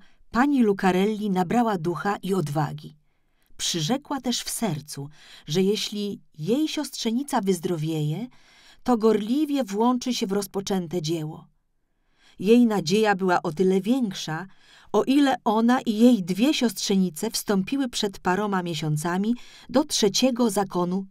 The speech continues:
dominikańskiego. Świadomość, że należy do ulubionych dzieci królowej Różańca,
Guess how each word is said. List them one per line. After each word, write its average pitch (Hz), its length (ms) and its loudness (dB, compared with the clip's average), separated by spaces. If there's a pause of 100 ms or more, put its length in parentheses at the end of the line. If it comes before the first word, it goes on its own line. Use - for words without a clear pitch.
dominikańskiego. 160 1160 -4 (840)
Świadomość, 180 840 0
że 156 160 -2
należy 196 400 0
do 190 160 0
ulubionych 202 720 2
dzieci 190 380 -4
królowej 175 480 -2
Różańca, 175 640 -4